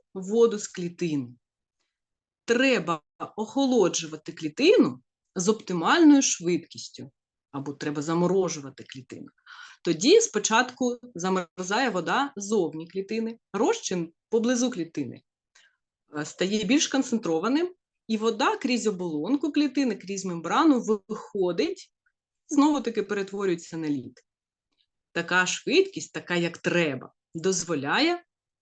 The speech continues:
зробити так, що лід утворюється зовні. Оскільки мембрани клітин,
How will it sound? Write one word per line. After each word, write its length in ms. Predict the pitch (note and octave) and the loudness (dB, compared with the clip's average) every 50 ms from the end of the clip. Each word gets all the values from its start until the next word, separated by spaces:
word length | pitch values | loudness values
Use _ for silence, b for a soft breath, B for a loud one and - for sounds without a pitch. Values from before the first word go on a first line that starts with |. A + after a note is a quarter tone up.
| _ _ - | _ _ -14
зробити 460 | E3+ E3+ F3+ F3 F3 F3 E3 E3 D3+ | -12 -8 -6 -4 -4 -4 -6 -6 -6
так, 340 | - - F3 A3+ C#4+ - - | -2 0 2 2 2 2 0
що 180 | - - G3 E3+ | -2 -2 -2 -2
лід 220 | F3 A3+ A3+ A#3 | -2 -4 -4 -6
утворюється 560 | G#3+ - E3+ F3 F#3+ F#3 F#3 F3 F3 - E3 | -8 -6 -2 -2 0 0 0 -2 -4 -6 -8
зовні. 480 | D#3 D3+ E3 D#3+ D3 C#3 C3 B2+ A#2 - _ _ _ _ _ _ _ _ _ _ _ _ - | -6 -4 -2 -2 -2 -2 -4 -8 -14 -16 _ _ _ _ _ _ _ _ _ _ _ _ -6
Оскільки 640 | E3 F3+ - - - - C4 F4+ A#4 - - B3 | -4 -4 -4 -4 -2 0 0 0 0 0 0 0
мембрани 720 | G#3 G3 F#3 F#3 F3 - E3 D#3+ E3 F3 G#3 B3 C4+ A3+ F#3 | 0 2 0 0 -2 -2 0 0 2 2 4 4 4 2 0
клітин, 680 | - - D3+ D3 C#3 _ - B2+ C#3+ F3+ G#3+ A#3 A3+ | -2 -6 -12 -14 -14 _ -8 -6 -2 0 0 0 0